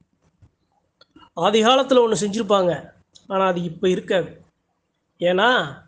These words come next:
ஆதி காலத்துல மனுஷனுக்கு முக்கியத்துவம் கொடுக்காம தெய்வத்துக்கு முக்கியத்துவம் கொடுப்பாங்க. ஆனா இப்ப ஒரு சில இடங்கள்ல தெய்வத்துக்கு முக்கியத்துவம் கொடுக்காம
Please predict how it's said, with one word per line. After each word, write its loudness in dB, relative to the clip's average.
ஆதி -2
காலத்துல -2
மனுஷனுக்கு -2
முக்கியத்துவம் -6
கொடுக்காம -6
தெய்வத்துக்கு -2
முக்கியத்துவம் -6
கொடுப்பாங்க. -6
ஆனா -2
இப்ப -2
ஒரு 0
சில -2
இடங்கள்ல -2
தெய்வத்துக்கு -4
முக்கியத்துவம் -4
கொடுக்காம -4